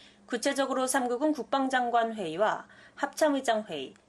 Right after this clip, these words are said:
미한일 안보 회의 등 고위급 회의를 정례적으로 개최하고 삼국 군사 훈련을 정례화하며 북한 미사일 경보 정보 실시간 공유 체계의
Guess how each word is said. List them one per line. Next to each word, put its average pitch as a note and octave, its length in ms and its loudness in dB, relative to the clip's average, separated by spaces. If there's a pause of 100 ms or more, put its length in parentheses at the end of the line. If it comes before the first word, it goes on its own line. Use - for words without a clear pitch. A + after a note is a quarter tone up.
(100)
미한일 G#3+ 380 0
안보 A3+ 540 0
회의 E3 200 -2
등 E3+ 280 -2
고위급 B3 600 -2
회의를 C4+ 300 0
정례적으로 A#3 800 0
개최하고 E3 720 -4 (320)
삼국 C4 440 -2
군사 A#3+ 360 0
훈련을 A#3 560 2
정례화하며 G3 880 -2
북한 A3 400 0
미사일 A3+ 440 2
경보 G3+ 360 0
정보 A3+ 320 -4
실시간 C4+ 720 0
공유 G#3+ 380 -4
체계의 D#3+ 500 -2